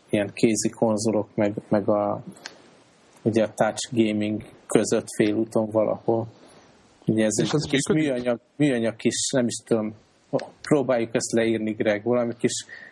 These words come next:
Speaker 1: joystick-szerű pöcök, ami, ami az ujjad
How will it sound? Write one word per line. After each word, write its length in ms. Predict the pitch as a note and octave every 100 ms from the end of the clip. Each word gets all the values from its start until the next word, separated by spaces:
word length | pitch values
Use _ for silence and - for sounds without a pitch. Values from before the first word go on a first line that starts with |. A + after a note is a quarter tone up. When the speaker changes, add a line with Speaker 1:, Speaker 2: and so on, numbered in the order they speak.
| _ - -
Speaker 1:
joystick-szerű 1040 | C3+ C3+ B2+ B2 C3 - C3+ B2 A#2+ A2+ -
pöcök, 380 | A#2+ A#2 A#2 -
ami, 300 | A2 A2 A2
ami 220 | A2+ A2
az 160 | A2+ C#3
ujjad 340 | A#2+ A2+ A2